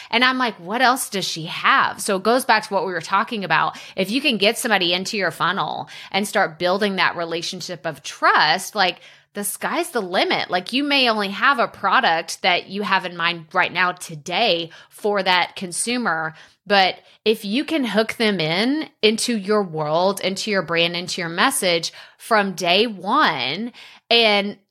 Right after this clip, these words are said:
they turn into a lifetime customer. I've seen it. I've been a personal example of it. And I'm sure people listening, if you go back and you look at,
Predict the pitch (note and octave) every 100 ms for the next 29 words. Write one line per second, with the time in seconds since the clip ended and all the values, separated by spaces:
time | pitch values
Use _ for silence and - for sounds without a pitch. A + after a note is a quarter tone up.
0 | _ F#3+ G3 G#3+ C#4 - E4 C#4+ B3 -
1 | G#3+ E3 D3+ D#3 E3 D#3+ E3 D3 - D#3+
2 | A#2 - G#3+ B3 - A3+ A3 G#3+ A3 F3
3 | F3 F3 F3 D#3+ G3 F#3 F3 D#3+ D3+ D#3+
4 | D#3+ D#3+ G#3 - E3+ E3 G3+ C4 - F3+
5 | - F#3+ G3+ A3+ G#3 A3 A3 F#3+ G3+ A3+
6 | F#3+ F3+ F3 - F#3 G3 A3 G#3 G#3+ G#3
7 | G#3 A3 G3+ F#3+ F#3+ G3 G3 D#3+ D#3+ -